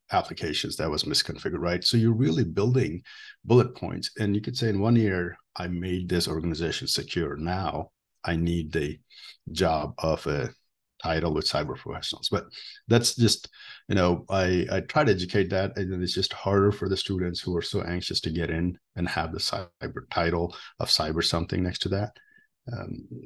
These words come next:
my approach is, it's okay. Get, get something started and build your practical experience. And then you will get that job. Just be patient for a little bit.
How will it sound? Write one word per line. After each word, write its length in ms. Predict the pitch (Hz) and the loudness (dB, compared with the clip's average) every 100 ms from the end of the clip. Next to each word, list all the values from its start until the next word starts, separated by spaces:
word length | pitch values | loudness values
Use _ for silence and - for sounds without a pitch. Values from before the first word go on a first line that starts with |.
| - | -12
my 280 | 127 117 98 | 0 4 6
approach 400 | 90 85 92 87 | 4 4 2 2
is, 260 | 87 - - - - - - - | 0 -4 -6 -8 -8 -8 -6 0
it's 140 | 123 | 4
okay. 640 | 110 - - 104 80 - - _ 107 92 | 2 2 2 4 2 -4 -16 _ -4 2
Get, 240 | 104 - | 2 2
get 160 | 104 - | 0 2
something 260 | 107 113 | 2 2
started 480 | 104 127 120 123 123 | 2 4 4 4 4
and 160 | 95 87 | 0 2
build 260 | 92 92 | 2 2
your 320 | 92 90 85 90 - - _ | 2 0 0 -4 -14 -20 _
practical 420 | - - - - | -6 -4 -6 -6
experience. 800 | - - - 73 - - - - _ _ _ _ - | -6 -6 -6 -8 -12 -12 -12 -14 _ _ _ _ -8
And 180 | 95 87 | -2 2
then 120 | 92 | 4
you 120 | 95 | 4
will 120 | 95 | 4
get 180 | 87 85 | 2 -2
that 180 | 78 76 | -4 -6
job. 280 | 82 80 78 | -8 -8 -8
Just 220 | - - | -8 -10
be 80 | - | -10
patient 420 | - 82 85 92 | -8 -6 -4 -6
for 100 | - | -6
a 20 | 98 | -4
little 120 | 87 | -4
bit. 160 | 90 | -6